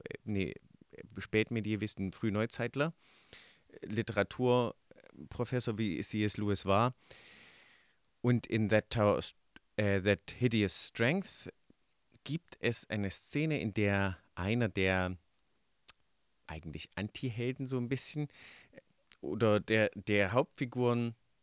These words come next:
der immer versucht, sich in die, in das akademische Establishment einzubeziehen und nicht richtig merkt, dass er inzwischen schon in den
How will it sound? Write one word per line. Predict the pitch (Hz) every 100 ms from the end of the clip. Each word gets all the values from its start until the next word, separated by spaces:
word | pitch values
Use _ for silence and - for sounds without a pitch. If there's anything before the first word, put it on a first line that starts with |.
| _ _ _ _ _ -
der | 92 95 87 -
immer | 127
versucht, | 123 120 127 -
sich | - 104 - -
in | 98 87
die, | 90 87
in | - 90 87
das | 87 87 - -
akademische | 92 90 107 110 -
Establishment | - - 135 117 110 98 -
einzubeziehen | 101 135 - 110 101 - 107 110
und | 92 92 - - _ _ _ -
nicht | 110 135 -
richtig | 131 113 -
merkt, | 107 113 -
dass | 98 - -
er | 92 92 -
inzwischen | 92 - 120
schon | 107 101 101
in | 95
den | 90 90